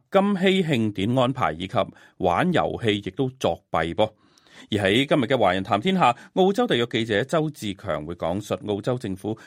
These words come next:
放寬防疫政嘅限制，點樣解決各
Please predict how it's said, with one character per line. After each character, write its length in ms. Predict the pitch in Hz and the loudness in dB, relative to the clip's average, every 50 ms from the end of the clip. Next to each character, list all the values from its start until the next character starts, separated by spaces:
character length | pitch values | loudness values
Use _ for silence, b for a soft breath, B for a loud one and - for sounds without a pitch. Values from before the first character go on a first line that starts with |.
| B | B
放 320 | _ - 185 165 160 175 180 | _ 0 2 2 2 0 -2
寬 220 | - 220 208 214 | -2 -4 -4 -2
防 280 | 202 - 104 76 82 87 | -2 -2 -4 -4 -2 -4
疫 80 | 92 92 | -6 -6
政 360 | - - 120 113 110 110 117 113 _ _ _ _ | -4 -4 -2 -2 0 -2 -2 -4 _ _ _ _
嘅 160 | 117 117 - - - _ - - | -4 -4 -4 -6 -12 _ -8 -2
限 260 | 117 90 92 101 98 | 0 0 0 0 0
制， 300 | - - 113 110 104 101 b b b _ | 2 2 2 2 2 -2 b b b _
點 160 | - 104 131 131 | -6 -4 -2 -2
樣 180 | 101 113 131 131 | -2 -2 -2 -4
解 220 | - 85 80 87 - | -4 -2 -2 -2 -2
決 280 | - - - 110 - b b b b b b b b _ | -4 -4 -4 -4 -4 b b b b b b b b _
各 160 | - 98 | 0 0